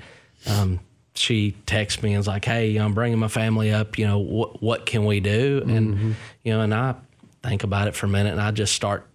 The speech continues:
Speaker 1: spouting off all these things that they should go check out, you know,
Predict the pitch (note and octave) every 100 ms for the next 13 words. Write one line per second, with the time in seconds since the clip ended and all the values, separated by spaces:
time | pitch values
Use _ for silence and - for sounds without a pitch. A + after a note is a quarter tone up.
0 | _ - - - G#2 G#2 G#2 G2 G2 G2
1 | G2 G2 G2 G2+ G2 F#2+ - _ _ -
2 | G2+ G2 F#2+ F#2+ F#2+ G2 G2+ G2+ G2+ G2+
3 | - G2 G2 G2+ G2 F#2+ G#2+ G2+ G2+